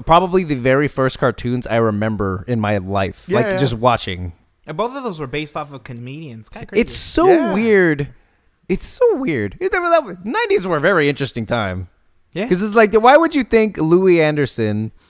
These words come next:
Speaker 1: and, um,
Speaker 3: Huey
Speaker 1: what's the
Speaker 3: Mandel?
Speaker 1: There we go.
Speaker 2: Yes.
Speaker 1: Howie Mandel.
Speaker 3: Howie.
Speaker 1: Uh, like, it would just be like, "These are comedians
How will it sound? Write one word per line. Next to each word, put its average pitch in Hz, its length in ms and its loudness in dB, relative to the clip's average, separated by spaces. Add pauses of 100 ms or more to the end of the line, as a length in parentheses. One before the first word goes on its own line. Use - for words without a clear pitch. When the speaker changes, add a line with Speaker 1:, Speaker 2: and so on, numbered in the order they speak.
(280)
Speaker 1:
and, 131 720 2
um, 113 580 -2 (580)
Speaker 3:
Huey 160 180 -4
Speaker 1:
what's 147 140 0
the 147 80 -4 (100)
Speaker 3:
Mandel? 156 440 2
Speaker 1:
There 147 240 6
we 117 80 -2
go. 104 200 -4
Speaker 2:
Yes. 98 280 -12
Speaker 1:
Howie 127 220 2
Mandel. 95 400 -4
Speaker 3:
Howie. 127 460 -12 (440)
Speaker 1:
Uh, 110 400 2 (140)
like, 160 140 6
it - 40 10
would 262 80 6
just 226 120 -2
be 240 100 2
like, 208 160 6
"These 269 180 0
are - 40 0
comedians 135 1000 0